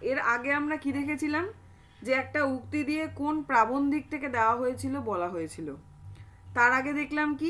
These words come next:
রবীন্দ্রনাথের নিয়েই চারটে কথা, কে বলেছে সেটা ছিল। আমরা কিন্তু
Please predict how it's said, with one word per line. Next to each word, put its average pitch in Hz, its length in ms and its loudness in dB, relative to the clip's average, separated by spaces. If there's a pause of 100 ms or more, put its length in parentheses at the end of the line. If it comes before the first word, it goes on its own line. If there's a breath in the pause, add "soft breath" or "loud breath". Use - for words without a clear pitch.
(160)
রবীন্দ্রনাথের 302 800 2
নিয়েই 330 320 0
চারটে 277 360 -2
কথা, 226 260 -2 (560 loud breath)
কে 302 220 2
বলেছে 269 500 2 (280)
সেটা 233 260 -4
ছিল। 165 240 -6 (500)
আমরা 240 200 -2
কিন্তু 294 320 -2